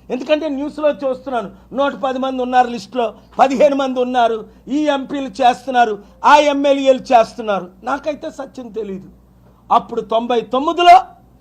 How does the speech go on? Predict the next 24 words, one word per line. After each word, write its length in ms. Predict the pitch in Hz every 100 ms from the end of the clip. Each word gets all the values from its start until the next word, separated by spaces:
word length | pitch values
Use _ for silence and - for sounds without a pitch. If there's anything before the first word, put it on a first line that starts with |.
| _ _ _ _ _
ఆస్ట్రేలియన్ 680 | - 285 - 302 302 285 277
మిషనరీకి 540 | 269 - 269 262 262
అన్యాయం 380 | 240 254 247 247
జరిగినప్పుడు 580 | 233 233 240 240 - 240
నేను 200 | 226 214
ఫైట్ 380 | 196 226 226 240
చేశాను, 300 | 226 262 262
న్యాయం 360 | 214 220 226
చేశాను. 400 | 214 202 208 196 - _ _ -
ఇప్పుడు 300 | 233 240 226
ప్రవీణ్ 500 | - 233 247 302 254 247
పగడాల 520 | 220 269 311 330 311
విషయంలో 540 | 277 277 247 226 247 - _ _ _ _ _ 190
అవినీతి, 560 | 220 269 294 202 302
అన్యాయం 480 | 277 254 262 254 240
జరిగింది 460 | 202 233 269 339 311
కాబట్టి 500 | 247 214 190 - - _ _ _ -
ఆయనకు 280 | - 220 165
ప్రొటెక్షన్ 520 | 220 196 240 - 220
ఇవ్వలేదు 320 | 220 269 269
సరికదా, 580 | 277 277 277 294 302 370 - _ _ 190
ఆయన్ని 260 | 254 240
కాపాడలేదు 680 | - 226 233 262 269 269 269
సరికదా, 560 | 285 269 294 285 349